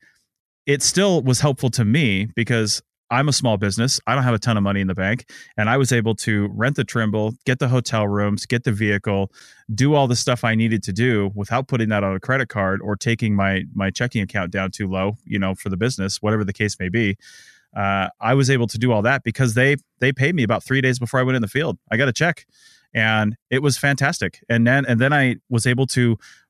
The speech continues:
write the report. Um, I finished the report this week. It's under review by the Forest Service. And when it's done, I'll have the hundred and twenty dollars or whatever they've already paid me to get the three or four copies printed up,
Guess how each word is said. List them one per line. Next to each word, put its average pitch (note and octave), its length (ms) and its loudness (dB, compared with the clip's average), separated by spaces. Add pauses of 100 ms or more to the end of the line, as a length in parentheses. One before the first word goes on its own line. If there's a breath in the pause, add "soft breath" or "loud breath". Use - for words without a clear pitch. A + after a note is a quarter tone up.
write A#2 220 0
the D#3+ 80 0
report. D3+ 680 -2
Um, G#2 220 0
I G2+ 80 -2
finished B2 320 -2
the C3+ 60 -2
report B2+ 320 0
this A2 200 -2
week. C3 240 0
It's G#2+ 140 -4
under A2+ 160 2
review G#2+ 340 0
by A#2+ 120 0
the G#2 80 -2
Forest C3 300 -2
Service. C#3+ 440 -2
And G#2+ 300 0
when G#2 120 0
it's G2 140 -4
done, C3+ 300 0 (500 loud breath)
I'll G#2+ 140 0
have A#2+ 320 0
the A2 360 2 (200)
hundred C3 380 2
and A#2 100 2
twenty B2+ 220 2
dollars A#2+ 320 2
or A#2+ 40 0
whatever A#2+ 220 2
they've A2+ 160 2
already A#2 220 2
paid A#2 240 0
me C3+ 60 0
to A#2+ 100 0
get A2 180 0
the G2+ 120 -4
three A#2+ 260 -2
or A#2+ 60 0
four A#2+ 200 -2
copies A2+ 400 -4
printed A#2+ 300 0
up, B2 220 0